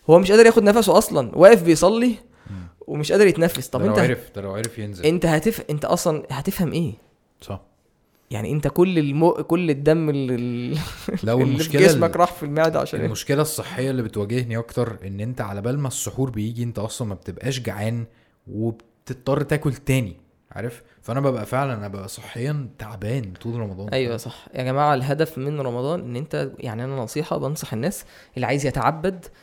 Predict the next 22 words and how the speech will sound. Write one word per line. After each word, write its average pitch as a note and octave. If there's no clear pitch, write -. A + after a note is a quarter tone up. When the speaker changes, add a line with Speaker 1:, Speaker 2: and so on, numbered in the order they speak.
Speaker 1:
في C#3+
ناس D3+
بتاكل D3
أكل D3
خفيف D3
جدًا، D#3+
فبتلاقيه -
على B2+
مغرب C#3+
خفيف، B2+
في -
التراويح C3
خفيف، B2+
بيرجع D3
بعدها C3
نشيط B2+
وبيرجع C#3
وبتص-، -
بيبقى F3
عادي G#3+
وبي-، C#3+
Speaker 2:
مم. -